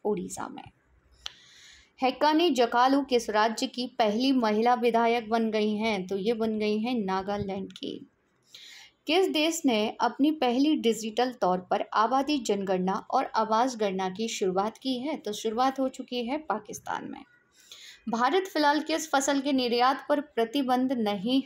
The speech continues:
हटाएगा? गेहूं। खबरों में रहा मीरा समूह का संबंध किससे है? तो मीरा संबंधित है मोटे अनाजों से। फ्रेंड्स, इस क्वेश्चन के बारे में डिटेल से कल की क्लास में ज़रूर पढ़ लेना, क्योंकि बहुत ही महत्वपूर्ण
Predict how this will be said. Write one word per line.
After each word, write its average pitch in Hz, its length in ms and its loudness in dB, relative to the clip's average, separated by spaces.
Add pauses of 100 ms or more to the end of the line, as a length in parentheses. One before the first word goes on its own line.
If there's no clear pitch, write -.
हटाएगा? 220 760 0 (260)
गेहूं। 214 680 -4 (1800)
खबरों 262 300 2
में 349 160 4
रहा 320 280 4
मीरा 240 340 4
समूह 233 280 0
का 220 160 0
संबंध 202 480 -4
किससे 254 360 -2
है? 285 220 0
तो 214 120 -2
मीरा 233 340 0
संबंधित 202 540 -4
है 254 100 -2
मोटे 202 440 -2
अनाजों 185 460 -6
से। 185 160 -8
फ्रेंड्स, 233 380 -6
इस 277 180 -2
क्वेश्चन 220 380 -2
के 226 120 -2
बारे 196 280 0
में 196 240 -8
डिटेल 269 380 0
से 277 160 -4
कल 220 220 0
की 247 140 -8
क्लास 202 420 -2
में 226 120 -2
ज़रूर 196 400 -2
पढ़ 214 120 0
लेना, 208 260 -4
क्योंकि 226 280 -10
बहुत 196 360 -4
ही 277 60 0
महत्वपूर्ण 233 680 -2